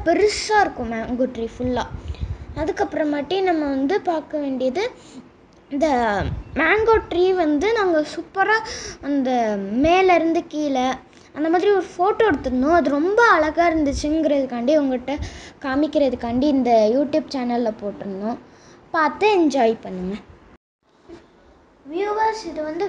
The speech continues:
வேப்ப மரம். வேப்ப மரம் வந்து நான் ஆசைப்பட்டு தொட்டியில வச்சு நானும் என் அண்ணனும் டெய்லி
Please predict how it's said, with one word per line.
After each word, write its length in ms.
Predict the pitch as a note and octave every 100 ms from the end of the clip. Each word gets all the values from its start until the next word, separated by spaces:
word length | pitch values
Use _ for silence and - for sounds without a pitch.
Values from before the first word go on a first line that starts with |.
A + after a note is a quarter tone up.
| A#3+
வேப்ப 360 | C#4 E4 F#4+
மரம். 360 | F#4 D4+ B3+ C#4+
வேப்ப 320 | C#4 F4 -
மரம் 300 | G#4+ G4 E4+ D4+
வந்து 200 | C#4+ D#4+
நான் 240 | F4+ C#4 A3+
ஆசைப்பட்டு 580 | B3+ C#4+ F4+ - E4 - F#4
தொட்டியில 540 | D4+ C#4+ C#4+ F4 F4+ D#4
வச்சு 300 | B3 - E4
நானும் 460 | E4 A3+ D4 G4
என் 180 | F#4 C#4+
அண்ணனும் 480 | A#3 A#3+ C#4 E4 G4+ - - - - - A#3
டெய்லி 420 | A#3 C4 F4 G#4